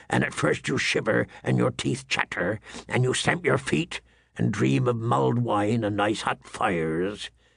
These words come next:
It burns, it does. Nothing burns like the cold, but only for a while. Then it gets inside you and starts to fill you up. And after a while,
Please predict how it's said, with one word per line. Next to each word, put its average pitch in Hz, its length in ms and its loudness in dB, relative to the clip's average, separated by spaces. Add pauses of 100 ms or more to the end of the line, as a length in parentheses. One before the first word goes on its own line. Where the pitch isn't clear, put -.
(160)
It - 160 -4
burns, 147 720 4
it - 160 0
does. 147 500 -2 (500)
Nothing 180 400 2
burns 117 600 2
like - 160 0
the 113 80 -2
cold, 90 720 -2 (420)
but 135 180 0
only 202 220 4
for 175 180 2
a 156 60 6
while. 131 680 0 (440)
Then 147 160 2
it 175 100 -2
gets - 220 0
inside - 560 2
you 143 320 0 (280)
and 123 140 0
starts - 360 0
to 143 100 0
fill 160 260 0
you 170 140 4
up. - 260 0 (760)
And 160 140 -2
after 180 320 2
a 190 60 4
while, 139 800 0